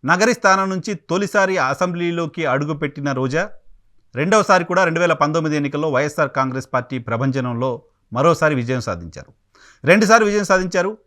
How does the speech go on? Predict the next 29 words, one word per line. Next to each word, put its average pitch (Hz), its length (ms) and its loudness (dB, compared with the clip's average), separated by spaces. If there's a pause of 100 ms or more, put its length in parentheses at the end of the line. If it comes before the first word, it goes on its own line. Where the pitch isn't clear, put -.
(200)
ఇప్పుడు 180 180 -2
హ్యాట్రిక్ 185 680 -2
పైన 165 200 0
కన్నేశారు. 131 520 -4 (360)
అయితే 214 440 2
చాలా 196 240 6
పెద్ద 196 260 0
ఎత్తున 190 320 -6
సోషల్ 185 360 -10
మీడియా 175 240 -6
వేదికగా 156 560 -4 (340)
రోజాకి 185 540 0
వ్యతిరేకంగా 170 960 -2
తెలుగుదేశం 160 440 -6
పార్టీ 143 480 -4 (380)
ట్రోల్స్ 185 320 0
చేస్తూ 175 240 -4
ఉంటుంది, 160 340 -6
క్యాంపెయిన్ 156 460 -2
చేస్తూ 107 240 -10
ఉంటుంది. 76 320 -18 (480)
రోజా 208 400 4
తెలుగుదేశం 196 600 -4
పార్టీకి 170 720 -4 (280)
ఉన్న 175 420 0 (440)
టార్గెట్ 202 500 4 (140)
లీడర్స్‌లో 180 720 -4
ఒకరిగా 165 360 -2
మారిపోయారు. 113 480 -6